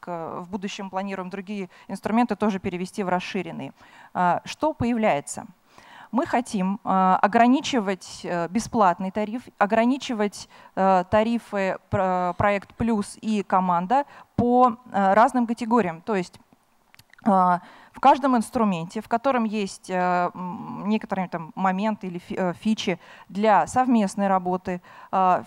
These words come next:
все, э, инструменты, которые касаются автоматизации, будь то задачи, C R M или другая какая-то автоматизация,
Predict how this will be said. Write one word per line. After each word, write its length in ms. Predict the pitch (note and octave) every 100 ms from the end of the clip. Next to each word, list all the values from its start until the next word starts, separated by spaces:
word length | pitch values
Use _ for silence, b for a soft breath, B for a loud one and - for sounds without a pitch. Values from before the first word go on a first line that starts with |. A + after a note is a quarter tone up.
| -
все, 640 | - - A#3 C4 B3+ A3+
э, 400 | - G3 G3 G3 G3
инструменты, 560 | A3 - A#3 B3+ B3
которые 380 | G3 G#3+ A3+ A3
касаются 500 | A3 G#3 A#3 A3+ -
автоматизации, 920 | G#3 - A#3 A#3 B3 G3 F#3 F3+ G3
будь 240 | F3+ G3 -
то 120 | G3+
задачи, 560 | G#3 F#3+ F#3+ F#3+ -
C 180 | F#3 -
R 80 | F#3+
M 300 | F#3+ G3+ F#3+
или 120 | F3+
другая 340 | F#3 F#3+ F#3+ F3+
какая-то 360 | F3+ F3 E3+
автоматизация, 880 | F3 F#3+ F3+ F#3 F3 F3+ E3 - D#3+